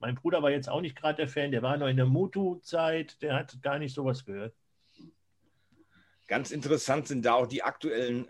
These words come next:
Speaker 2: Fanhörspiele vom Ghostbusters Deutschland-Blog,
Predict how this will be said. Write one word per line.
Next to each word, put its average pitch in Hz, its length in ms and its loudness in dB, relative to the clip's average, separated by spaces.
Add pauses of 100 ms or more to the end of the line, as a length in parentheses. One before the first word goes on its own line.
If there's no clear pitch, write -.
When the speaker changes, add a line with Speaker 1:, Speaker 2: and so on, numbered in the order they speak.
Speaker 2:
Fanhörspiele 98 1200 -4
vom 110 340 -6 (240)
Ghostbusters 135 1200 0
Deutschland-Blog, 101 1120 -2